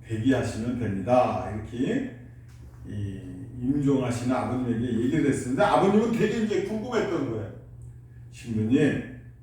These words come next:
그 연옥이 있으면 성경 말씀에 몇 장 몇 절에 그게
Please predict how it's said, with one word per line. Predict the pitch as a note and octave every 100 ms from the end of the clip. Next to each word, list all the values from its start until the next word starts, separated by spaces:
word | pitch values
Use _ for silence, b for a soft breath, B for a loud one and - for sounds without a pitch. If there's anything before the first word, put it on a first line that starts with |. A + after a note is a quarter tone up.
| - - - - - - B B B B B
그 | - A3+ G3+ - A#2+
연옥이 | D3+ G3+ A3+ G#3+
있으면 | F#3+ - F3 D#3+ C#3+ C3 A#2+
성경 | - G3+ G3+ F#3+
말씀에 | D#3+ C#3+ - C3+ B2+ A#2+ G#2+
몇 | B2 C#3+
장 | - E3 D3 B2
몇 | C3+ -
절에 | C#3+ C3 B2 A#2 B2
그게 | A#2+ A#2 A#2+ F3 -